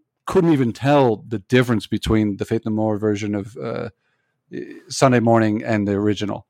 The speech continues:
But if they could, and they were listening to the Faith No More version, and they were like, "Yeah, this is great," I'm, I'm pretty sure that if they listened to the, whatever, Jens Lehrer Making Enemies was like, "Happy birthday, fucker,"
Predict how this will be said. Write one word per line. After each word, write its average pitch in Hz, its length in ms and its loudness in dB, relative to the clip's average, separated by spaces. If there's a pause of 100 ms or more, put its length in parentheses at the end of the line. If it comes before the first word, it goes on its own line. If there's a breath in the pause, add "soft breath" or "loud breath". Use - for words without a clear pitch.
(640)
But 160 200 4
if 226 180 4
they 185 160 4
could, 139 480 4
and 127 280 -4
they 131 100 0
were 135 120 0
listening 139 360 -2
to 123 60 0
the 110 80 -4
Faith 151 180 0
No 156 60 -4
More 151 340 -2
version, 127 480 0
and 123 100 2
they 123 60 4
were 123 100 6
like, 113 220 4 (580 soft breath)
"Yeah, 190 420 2
this 180 220 -2
is 113 140 -4
great," 135 460 2 (880)
I'm, 151 300 -6 (240)
I'm 131 280 2
pretty 202 380 -2
sure 139 480 2 (280)
that 139 120 2
if 139 180 4
they 139 120 4
listened 151 320 2
to 143 60 -2
the, 127 680 0
whatever, 123 600 -2
Jens 120 340 -6
Lehrer 123 240 0
Making 127 380 0
Enemies 127 220 0
was 113 120 -2
like, 113 100 -2
"Happy 226 200 0
birthday, 202 400 4
fucker," 214 500 2